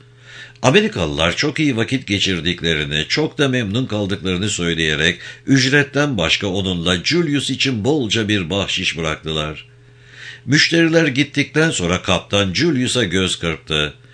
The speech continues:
Bütün bahşişi ve balığı ona bıraktı. Kepini başından çıkarıp parmaklarını kırışmış sarı saçlarında gezdirdi.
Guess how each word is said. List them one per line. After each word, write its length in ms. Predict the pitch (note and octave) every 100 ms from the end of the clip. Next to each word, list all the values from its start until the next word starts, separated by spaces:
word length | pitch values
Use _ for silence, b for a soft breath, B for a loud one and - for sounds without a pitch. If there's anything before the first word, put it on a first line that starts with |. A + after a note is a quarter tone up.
| B B A2
Bütün 420 | C#3+ F#3+ F#3+ A2+
bahşişi 560 | F2 D2+ F2+ F2 G#2+
ve 180 | F2 D#2
balığı 320 | E2 D#2+ F#2
ona 260 | F2 F2+ E2
bıraktı. 640 | D#2+ D#2+ D#2+ - D2+ D2+ B B -
Kepini 400 | C#3+ D3+ D3+ C3
başından 480 | C3 - A2 A2+ A#2+
çıkarıp 480 | - E2 E2 F#2+
parmaklarını 800 | G#2+ G#2+ G#2 A#2 G#2+ A2+ A2 A#2
kırışmış 600 | - A2+ A2 - A#2+ A2
sarı 280 | - A2 A2
saçlarında 680 | G2+ G2+ F2 F#2 F2+ E2+ F#2
gezdirdi. 800 | F2 E2+ D2 E2+ D#2 D2+ D2+